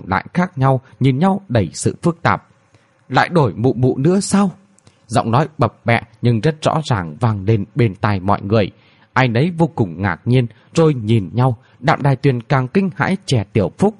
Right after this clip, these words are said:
thần tình ngượng ngùng cực độ. Thần hoàng nữ như nàng, thà chịu chết còn hơn bị soi mói thế này. Mộng Khả Nhi vô cùng kích động. "Hài tử, hài tử của ta, ta là mụ mụ chân chính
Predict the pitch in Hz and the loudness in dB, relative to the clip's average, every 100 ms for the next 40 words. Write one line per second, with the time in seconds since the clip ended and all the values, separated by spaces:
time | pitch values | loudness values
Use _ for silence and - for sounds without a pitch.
0 | _ - - 165 135 151 123 - 120 82 | _ -12 -2 0 2 0 0 -2 0 0
1 | 107 110 87 127 - 107 117 - _ _ | 0 0 0 -2 0 0 0 0 _ _
2 | - 123 110 107 98 95 131 175 156 120 | 0 2 4 2 2 0 0 0 -2 0
3 | 104 95 80 - - 160 147 135 151 - | 0 -2 -4 -12 -4 0 0 0 -2 0
4 | 240 - - 95 78 92 117 107 107 - | 0 -2 -6 -6 -4 0 0 0 0 -2
5 | - - 95 82 135 175 202 110 80 _ | -2 -4 -4 -4 -4 -2 -2 -4 -6 _
6 | _ _ _ - - 170 170 156 110 156 | _ _ _ -20 -4 0 0 0 0 2
7 | 185 147 160 - 120 90 - 151 - 113 | 2 2 -2 0 -2 -2 -4 -6 -2 -2
8 | 110 _ _ _ _ _ _ _ _ _ | -2 _ _ _ _ _ _ _ _ _
9 | - 101 95 - 98 80 - - - 156 | -4 -2 -2 -2 -4 -4 -10 -18 0 0
10 | 156 139 - 139 120 - 180 180 _ _ | 2 0 0 -2 -2 0 -2 -2 _ _
11 | - 139 117 90 82 101 107 98 117 - | -2 0 0 -2 -4 -2 -2 0 0 0
12 | - 127 95 - 131 | -2 0 0 -2 -2